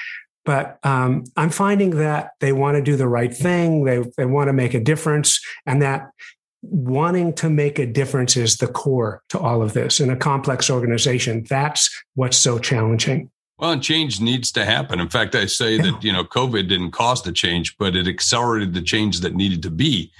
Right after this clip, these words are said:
Speaker 1: Yeah.
Speaker 2: in business. And I
Speaker 1: Yeah.
Speaker 2: think that's a key thing. So
Speaker 1: Yeah.
Speaker 2: you say there are three problems in every organization. What are those three problems?
Speaker 1: Yeah, yeah, I see them.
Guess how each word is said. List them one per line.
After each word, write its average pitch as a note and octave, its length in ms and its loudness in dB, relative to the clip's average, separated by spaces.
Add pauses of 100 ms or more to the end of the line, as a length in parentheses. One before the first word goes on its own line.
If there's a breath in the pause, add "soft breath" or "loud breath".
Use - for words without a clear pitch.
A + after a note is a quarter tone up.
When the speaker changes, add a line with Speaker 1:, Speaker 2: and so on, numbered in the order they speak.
(140)
Speaker 1:
Yeah. A2+ 200 0
Speaker 2:
in - 40 -8
business. - 560 -2
And G2 200 -2
I G2 60 2
Speaker 1:
Yeah. G#2+ 80 2
Speaker 2:
think A2 140 -2
that's F#2 240 -4
a - 60 -14
key G#2+ 180 0
thing. G#2 340 -2 (340)
So D#3+ 60 0
Speaker 1:
Yeah. D#3+ 80 0
Speaker 2:
you A3+ 160 2
say A3 220 2
there F3 180 2
are B2+ 80 0
three E3+ 340 -2
problems C3+ 640 0
in A2 140 2
every A#2 340 0
organization. G2+ 920 0
What A2 260 0
are C3+ 180 0
those A2 240 0
three G#2+ 220 -2
problems? F#2 480 -2
Speaker 1:
Yeah, D3 520 0 (100)
yeah, B2+ 160 2
I B2 100 0
see C#3+ 220 2
them. C#3 320 0